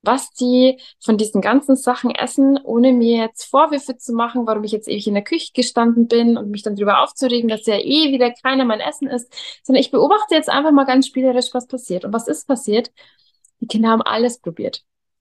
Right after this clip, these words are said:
Alles. Also am Ende war es so, ich hatte die Angst und die Sorge und hatte auch die Anspannung dann schon, als die Kinder zu Hause beko-, äh, gekommen sind. Also ich hab das in mir beobachtet, ähm,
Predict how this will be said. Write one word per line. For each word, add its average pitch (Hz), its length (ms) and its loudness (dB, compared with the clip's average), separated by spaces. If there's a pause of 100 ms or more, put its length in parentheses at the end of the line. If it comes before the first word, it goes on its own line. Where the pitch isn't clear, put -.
Alles. 202 400 -2 (440)
Also 226 200 0
am - 80 0
Ende 269 260 4
war 233 100 2
es 240 120 -6
so, 285 380 -2 (500)
ich 339 220 0
hatte 311 220 0
die 220 200 -6
Angst 247 320 0
und 233 120 -4
die 220 40 -6
Sorge 220 640 2 (800)
und 233 160 -2
hatte 220 180 0
auch 202 60 -4
die - 180 -6
Anspannung 196 560 2
dann 185 180 -2
schon, 208 200 -2
als 208 180 -4
die 202 100 -8
Kinder 208 280 -2
zu 180 160 -2
Hause 202 240 0
beko-, - 260 -8 (140)
äh, 208 160 2
gekommen 226 500 0
sind. 233 160 2
Also 233 160 2
ich 202 60 0
hab - 60 -10
das 190 120 -6
in 190 120 -4
mir 185 120 -4
beobachtet, 214 560 0 (640)
ähm, 240 540 4